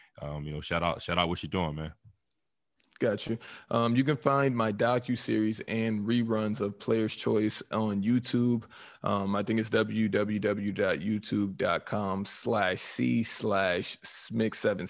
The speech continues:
Speaker 2: seven, S M C K seven seven, or you can just YouTube Shaq McKissick, and I'm pretty sure the channel will pop up. Um, on Twitch,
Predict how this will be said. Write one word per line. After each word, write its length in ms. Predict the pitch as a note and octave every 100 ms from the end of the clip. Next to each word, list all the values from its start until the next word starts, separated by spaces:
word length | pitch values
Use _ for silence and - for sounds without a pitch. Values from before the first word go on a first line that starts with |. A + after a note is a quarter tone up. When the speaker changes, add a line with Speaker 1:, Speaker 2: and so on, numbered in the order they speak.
| -
Speaker 2:
seven, 480 | - A2+ G#2 A2 G#2+
S 300 | - G#2 - -
M 180 | G#2 G2
C 320 | - A2 G2+
K 260 | - G2
seven 380 | F#2 - G#2 F#2+
seven, 480 | F#2+ - G#2 G#2 G#2 - - -
or 200 | A#2+ A#2+
you 160 | A#2
can 140 | G#2 G#2
just 200 | A2 -
YouTube 480 | A2 G#2 G#2 G2 F2 -
Shaq 320 | - G#2 F#2+
McKissick, 440 | G#2 - F#2+ G2
and 100 | F#2+
I'm 80 | G2+
pretty 220 | - G2+
sure 180 | F2+ F#2+
the 80 | E2+
channel 340 | - G#2 F#2+
will 100 | E2
pop 340 | - G2 E2+ -
up. 260 | F#2+ F#2 - - - -
Um, 220 | G2+ G2+
on 100 | G2+
Twitch, 420 | - - C3 C3